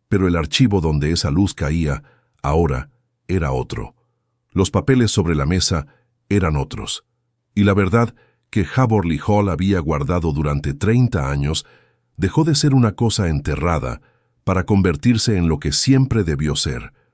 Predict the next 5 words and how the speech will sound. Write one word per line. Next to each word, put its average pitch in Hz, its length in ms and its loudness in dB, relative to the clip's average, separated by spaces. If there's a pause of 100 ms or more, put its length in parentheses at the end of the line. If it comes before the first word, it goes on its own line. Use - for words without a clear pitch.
(500)
un 95 180 4
registro. 73 640 -6 (800)
Claro, 82 380 -2 (380)
fechado, 80 640 -2 (180)
firmado 87 760 0